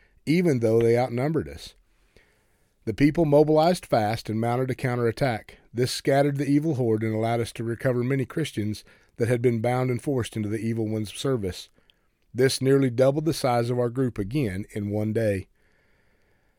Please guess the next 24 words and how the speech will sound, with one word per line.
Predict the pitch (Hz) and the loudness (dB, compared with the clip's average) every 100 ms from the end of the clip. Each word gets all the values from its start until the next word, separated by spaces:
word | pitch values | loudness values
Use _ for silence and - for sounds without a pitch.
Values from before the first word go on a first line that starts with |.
| _ - | _ 2
I | 123 | 6
was | 151 143 | 6 4
concerned | 143 - 180 156 147 151 | -2 0 4 4 4 2
that | 131 123 | -2 0
this | 143 - | 0 0
was | 120 | -6
far | - 139 139 | 2 4 4
too | - | 2
many | 151 147 139 | 0 0 0
to | 120 | -2
take | 151 147 - | 0 0 0
in | 123 | -2
at, | 117 113 _ | -4 -6 _
at | - | -8
one | 117 123 113 | -2 -2 -2
time, | - 143 95 90 _ _ _ | -2 -4 -4 -8 _ _ _
but | 123 160 147 | 4 4 4
that | 131 | 2
provided | 120 120 127 131 139 | 0 0 2 2 0
to | 135 | -2
be | 117 131 | 0 2
an | 131 | 2
unjustified | 151 139 165 - - 107 98 98 | -2 0 -2 -4 -8 -6 -4 -6
fear. | - 156 80 78 | -2 -2 -2 -10